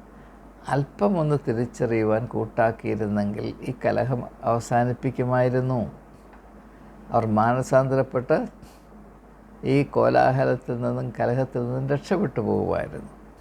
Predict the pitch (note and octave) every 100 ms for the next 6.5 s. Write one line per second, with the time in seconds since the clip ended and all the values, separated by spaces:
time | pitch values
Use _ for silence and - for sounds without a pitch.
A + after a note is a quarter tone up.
0 | - - - - - A#2+ B2 B2+ B2+ B2
1 | B2 - A2+ B2+ C3 B2+ A#2+ B2 B2 A#2
2 | C3 D3 D3 C#3 A2+ G2 G2 G#2 - -
3 | - - - B2+ - B2 - C3 C3 D3
4 | - - - - - C3 B2 C3 C3 B2+
5 | B2 A#2+ A2 A2 A#2+ B2 - A2 A2 A2
6 | - - B2 A2+